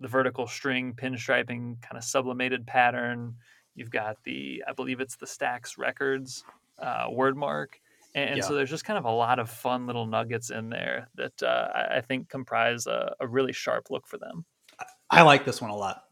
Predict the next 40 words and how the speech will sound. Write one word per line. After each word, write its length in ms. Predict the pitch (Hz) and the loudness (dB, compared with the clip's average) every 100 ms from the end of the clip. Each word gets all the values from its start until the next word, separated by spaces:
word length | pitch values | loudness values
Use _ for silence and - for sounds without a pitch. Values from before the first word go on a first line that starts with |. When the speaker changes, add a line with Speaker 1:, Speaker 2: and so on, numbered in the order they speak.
| _ | _
Speaker 2:
Were 120 | 160 | 2
you 220 | 156 233 262 | 6 10 10
aware 380 | 139 131 143 135 | 12 12 12 10
or 380 | 120 123 120 | 8 6 4
were 60 | 110 | 2
you 160 | 143 170 | 6 6
around 360 | 120 117 117 | 8 6 4
for 160 | 117 123 | 0 -2
kind 220 | - 117 | 0 0
of 80 | 104 | 0
the 80 | 107 | -2
controversy 840 | - 113 - 110 113 107 - 117 | 0 0 -2 -2 0 0 -2 -2
of 200 | 104 101 | -2 -4
the 100 | 110 | -6
Memphis 460 | 104 107 101 110 - | -4 -6 -4 -6 -6
Grizzlies 640 | 104 104 101 104 104 98 | -4 -4 -4 -6 -6 -8
bear 580 | 104 101 98 98 98 95 101 | -6 -4 -2 -2 -4 -8 -10
being 260 | 98 104 101 | -8 -6 -6
kind 240 | - 104 | -4 -4
of 100 | 98 | -4
a 40 | 95 | -6
ripoff 560 | 95 101 104 101 98 | -4 -4 -2 -2 -2
of 160 | 104 101 | -6 -8
the 240 | 101 92 95 | -8 -8 -8
Chicago 520 | - - 101 98 95 | -8 -2 -2 -2 -6
Bear, 380 | 92 98 98 98 | -6 -6 -4 -6
kind 240 | - 101 95 | -6 -6 -8
of 140 | 90 _ | -14 _
bear 220 | 101 98 | -6 -6
staring 400 | 101 - 101 98 | -4 -6 -6 -6
at 220 | 98 98 - | -8 -8 -10
you 100 | 101 | -8
logo? 460 | 98 95 98 98 - _ _ _ _ _ _ _ - - | -8 -6 -8 -8 -14 _ _ _ _ _ _ _ -20 -12
When, 140 | 104 | -4
Speaker 1:
Uh, 500 | 131 143 139 135 135 | 0 0 0 -2 -4
I, 140 | 135 - | 2 2
I've 120 | 151 | 2
kind 180 | - 196 | 2 2
of, 140 | 170 123 | 2 2
I 220 | 139 | 2